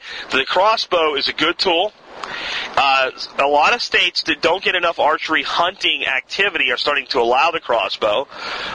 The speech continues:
Arkansas is allowing the crossbow during their entire archery season. When we move there permanently, I will purchase a crossbow. I may, in fact, do that this summer, start playing around with it. Uh, because of some, uh, injuries that I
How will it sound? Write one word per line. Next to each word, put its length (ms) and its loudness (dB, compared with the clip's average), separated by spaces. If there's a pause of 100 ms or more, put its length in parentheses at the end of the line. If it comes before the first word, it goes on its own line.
(180)
Arkansas 840 2
is 160 0
allowing 400 2
the 60 -4
crossbow 560 0
during 260 0
their 160 0
entire 480 2
archery 420 0
season. 500 0 (520)
When 260 2
we 120 0
move 200 0
there 140 2
permanently, 560 0
I 160 2
will 160 0
purchase 500 0
a 40 -4
crossbow. 400 0
I 80 0
may, 180 -2
in 60 -6
fact, 280 -2
do 120 0
that 160 0
this 180 2
summer, 300 0
start 240 0
playing 240 0
around 380 0
with 140 0
it. 220 0 (480)
Uh, 260 4
because 400 0
of 80 -2
some, 320 0
uh, 240 2
injuries 500 0
that 120 0
I 380 2